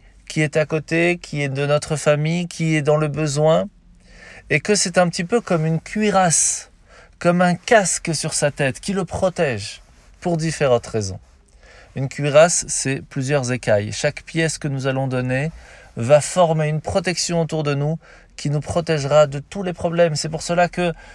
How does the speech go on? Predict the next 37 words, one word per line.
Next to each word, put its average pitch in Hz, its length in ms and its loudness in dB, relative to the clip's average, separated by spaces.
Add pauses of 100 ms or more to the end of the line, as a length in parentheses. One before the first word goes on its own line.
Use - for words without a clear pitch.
cela 139 260 0
sauve 151 300 0
la 151 120 4
vie, 156 300 -2
donne 143 240 0
la 147 100 2
santé, 160 400 -2
et 151 60 -6
cetera. 147 440 -2 (960)
Mais 120 80 2
lorsque 160 280 4
l'on 151 160 2
regarde, 143 420 6
on 127 80 -4
essaye 156 200 -2
de 147 60 -4
comprendre 143 380 -4
un 135 40 -2
petit - 160 -12
peu 143 120 -10
plus 143 180 -8
haut 165 240 -2
dans 127 160 2
les 117 80 0
sphères 139 300 -2
célestes, 139 600 -2 (600)
on 143 120 -2
sait 185 220 0
que 170 480 0
chaque - 300 -2
fois 208 160 0
que 175 80 -2
l'on 147 160 2
fait 170 160 -2
une 156 100 -2
bonne 139 160 2
action, 139 400 -4